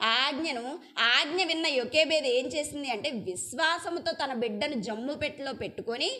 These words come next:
కీలు పూసి నైలు నదిలో వదిలేసింది. ఎందుకని నైలు నదిలో వదిలేసింది? తనకు తెలియదా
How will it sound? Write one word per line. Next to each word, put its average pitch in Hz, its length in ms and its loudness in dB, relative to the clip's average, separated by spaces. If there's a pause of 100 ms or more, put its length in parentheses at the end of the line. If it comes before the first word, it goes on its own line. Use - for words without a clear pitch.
(460)
కీలు 330 360 0
పూసి 320 680 -4 (220)
నైలు 277 340 0
నదిలో 294 320 -4
వదిలేసింది. 185 680 -8 (1500)
ఎందుకని 403 420 0
నైలు 392 280 2
నదిలో 392 200 0
వదిలేసింది? 370 840 2
తనకు 285 280 0
తెలియదా 320 580 2